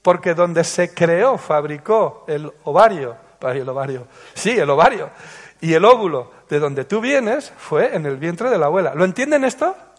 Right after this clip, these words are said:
¿Lo tienen claro? ¿Me creen? ¿O creen que no es posible esto? Ah, no creo que tengan ninguna duda. ¿Lo ven, no? ¿Lo ven? Entonces traen, y lo mismo pasa con los hombres,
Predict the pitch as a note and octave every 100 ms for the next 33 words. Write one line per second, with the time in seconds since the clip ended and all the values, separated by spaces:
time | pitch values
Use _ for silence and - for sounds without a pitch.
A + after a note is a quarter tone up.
0 | _ _ _ E3+ E3 A3 A#3+ A#3+ B3 C#4
1 | A#3 F3 G3+ B3 F4 - - _ - -
2 | _ _ E3+ E3+ A3 A3+ G#3+ G#3+ G3+ F#3
3 | F#3+ E3 D#3 D3+ C#3 B2 - _ _ _
4 | _ _ _ _ - _ C3+ C#3 G3 B2+
5 | - - C#3 F3+ C#4 G3 F3+ E3 D#3+ D#3
6 | D#3 D3+ D#4 G3 A#2+ - - _ _ -
7 | C#3+ G3+ E3 D#3 D4+ F4+ - - _ -
8 | - _ _ _ _ _ _ _ - C#3
9 | F#3 D#3+ B2 - - - _ F#3+ A3+ -
10 | - D#3+ F#3 C#4 - - - - F3+ E3
11 | C#3 D3 F3 E3+ F#3+ G3+ E3 C#3+ G#3 C4
12 | B2+ -